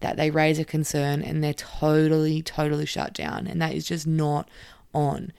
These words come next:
If that is happening to you, there is so many opportunities and so many other positions out there, and I guarantee you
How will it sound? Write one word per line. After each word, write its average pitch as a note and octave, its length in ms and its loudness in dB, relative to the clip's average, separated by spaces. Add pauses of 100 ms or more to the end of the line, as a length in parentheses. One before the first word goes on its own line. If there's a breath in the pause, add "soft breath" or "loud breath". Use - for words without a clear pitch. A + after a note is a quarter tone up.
(140)
If E3 140 -4
that E3+ 160 2
is E3+ 100 -2
happening E3 400 0
to D#3+ 140 -6
you, D#3+ 260 2 (380 loud breath)
there D#3+ 180 2
is E3 200 0
so D#3 680 2
many D3+ 460 0
opportunities D3 760 -4
and D#3 180 -4
so D3+ 300 0
many D3+ 180 0
other C#3+ 200 -2
positions C#3 360 -2
out C#3 200 -4
there, D3 160 -4
and D3+ 100 -4
I D#3 60 -2
guarantee D3 560 -2
you C#3 160 -4